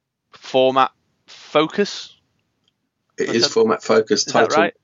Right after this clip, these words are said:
Speaker 2: T B C.
Speaker 1: <laughs> Yeah. So yeah, we've, we've been playing a few games, and we'll get, um, an update done, but probably in the new year now. But we'll do, uh, a follow-up segment to let you guys know how, how that's been going and our thoughts on that as a format.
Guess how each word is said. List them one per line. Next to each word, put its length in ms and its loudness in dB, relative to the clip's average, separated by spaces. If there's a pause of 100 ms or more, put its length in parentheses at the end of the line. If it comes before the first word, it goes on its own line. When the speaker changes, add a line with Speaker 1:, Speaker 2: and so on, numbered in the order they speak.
(560)
Speaker 2:
T 160 -4
B 120 -4
C. 380 0
Speaker 1:
<laughs> 60 -20 (760)
Yeah. 360 0 (460)
So 160 -4
yeah, 180 0
we've, 260 -8
we've 160 -14
been 100 -16
playing 200 -2
a 40 -8
few 140 -10
games, 300 -4
and 180 -10
we'll 160 0
get, 180 0
um, 680 2
an 100 0
update 440 -4
done, 340 -6
but 160 -10
probably 240 0
in 100 -4
the 60 -8
new 140 -4
year 240 2
now. 180 0
But 160 -8
we'll 80 -8
do, 320 -4
uh, 180 -2
a 40 -8
follow-up 380 -4
segment 340 -6
to 80 -6
let 100 -4
you 80 -8
guys 260 -6
know 160 -8
how, 280 -10 (340)
how 160 0
that's 160 0
been 160 -10
going 240 2
and 100 -2
our 100 -4
thoughts 420 -6
on 120 -6
that 180 -8
as 140 -14
a 160 -8
format. 760 -4